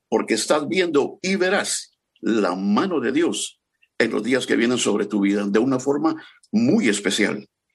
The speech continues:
Días mejores vienen. Por el otro lado, me llam-, me llamó muchísimo la atención lo que es, es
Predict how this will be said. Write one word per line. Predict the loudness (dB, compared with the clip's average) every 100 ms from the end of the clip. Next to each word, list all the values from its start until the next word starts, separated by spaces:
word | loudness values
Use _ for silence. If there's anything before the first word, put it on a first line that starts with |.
| _ _ -20 -20 _ _ _ _ _ -2
Días | 2 2
mejores | 0 0 0
vienen. | 2 0 0 -8 -18 _
Por | -4 -2
el | -2
otro | 0 0
lado, | 0 -2 -6 -16 -20 -2
me | 2
llam-, | 2 2
me | 2
llamó | 2 2 2
muchísimo | 0 0 0 0 0
la | 0
atención | 0 2 2 0 -4 -16 -20 -4
lo | -2 2
que | 2 2
es, | 0 -2
es | 0 2 0 -2 -6 -14